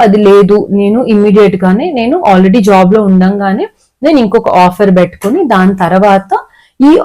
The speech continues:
ఆ-, ఆఫీస్ లో పేపర్స్ వేయాలి అని డిసైడ్ అయినప్పుడు obviously, ఆ, రీసెర్చ్ అని చేసిన తర్వాత you will have one or two offers అన్నమాట. So ఆ, ఆ బేసిస్ మీద మీరు ఆఫీస్ లో పేపర్స్ వేసి you can, ఆ, move ahead. So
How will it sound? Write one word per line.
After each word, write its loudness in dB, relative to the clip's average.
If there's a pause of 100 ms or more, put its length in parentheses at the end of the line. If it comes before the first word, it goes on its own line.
(100)
ఆ-, 0 (180)
ఆఫీస్ 0
లో 0
పేపర్స్ -2
వేయాలి 0
అని 2
డిసైడ్ -2
అయినప్పుడు -4 (760)
obviously, 2 (200)
ఆ, 4 (400)
రీసెర్చ్ 0
అని 0 (100)
చేసిన 0
తర్వాత -2
you 0
will 0
have 2
one 0
or -2 (100)
two 0 (140)
offers -6
అన్నమాట. -10 (220)
So -2
ఆ, -2 (480)
ఆ 4
బేసిస్ 0
మీద -2 (520)
మీరు 0 (140)
ఆఫీస్ -2
లో 0
పేపర్స్ -2
వేసి -2 (440)
you 0 (120)
can, 2 (220)
ఆ, 0 (260)
move 2
ahead. -2 (140)
So -2